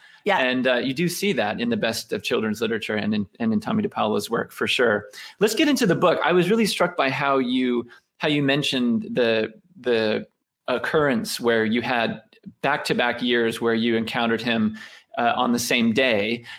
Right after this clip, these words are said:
Speaker 2: And I think that relates to, to this volume that we're talking about, because after all, it is a book about the rhythm of the year, the church year, and just the year in general that's marked by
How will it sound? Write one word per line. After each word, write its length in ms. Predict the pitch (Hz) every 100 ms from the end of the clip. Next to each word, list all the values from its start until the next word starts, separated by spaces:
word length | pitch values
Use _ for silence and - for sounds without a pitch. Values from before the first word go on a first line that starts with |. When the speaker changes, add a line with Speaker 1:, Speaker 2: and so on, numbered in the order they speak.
| -
Speaker 2:
And 100 | 135
I 80 | 156
think 200 | 220 214
that 320 | 139 117 -
relates 500 | 135 135 139 139 - -
to, 380 | 139 117 113 110 - - -
to 120 | -
this 220 | 113 123
volume 680 | - 117 151 135 107 110 113 - _ -
that 120 | 117
we're 100 | 117
talking 420 | - 165 - 117
about, 260 | 110 117 120
because 340 | 123 127 117 -
after 300 | 123 - 123
all, 140 | 117
it 80 | 120
is 160 | 123 113
a 60 |
book 260 | 98 123 120
about 480 | 107 117 113 110 - _ _ _ 208
the 140 | 135 117
rhythm 340 | 131 127 120
of 200 | 113 104
the 100 | 110
year, 380 | 107 147 143 110
the 100 | 110
church 380 | - 135 135 117
year, 520 | 123 113 110 147 -
and 260 | 123 120 110
just 220 | 120 -
the 80 | 113
year 260 | 123 117
in 160 | 113 117
general 300 | 127 131 117
that's 180 | 110 113
marked 440 | 113 117 117 -
by 360 | 117 107 107